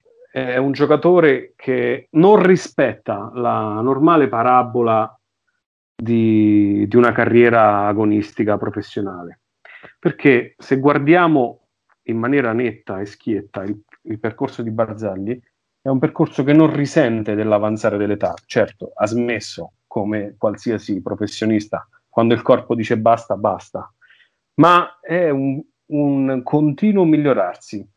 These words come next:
Vediamo proprio che con l'avanzare dell'età, con la, con l'avanzare dell'età aumenteranno gli anticipi e scenderanno i tackle. Quindi naturalmente credo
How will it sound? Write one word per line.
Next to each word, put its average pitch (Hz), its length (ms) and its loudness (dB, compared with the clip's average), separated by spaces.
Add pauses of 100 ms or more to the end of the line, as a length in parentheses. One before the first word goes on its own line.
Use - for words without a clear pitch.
(120)
Vediamo 156 360 4
proprio 120 400 2
che 117 80 -16
con 156 160 0
l'avanzare 160 580 0
dell'età, 113 580 -4
con 120 140 -8
la, 120 160 -2
con 123 180 -6
l'avanzare 123 520 -4
dell'età 135 500 -2 (300)
aumenteranno 143 800 4
gli 143 100 2
anticipi 127 800 -2
e 113 80 -8
scenderanno 143 640 0
i 139 60 -4
tackle. 110 540 0 (280)
Quindi 123 500 0
naturalmente 147 1040 -2
credo 127 680 -2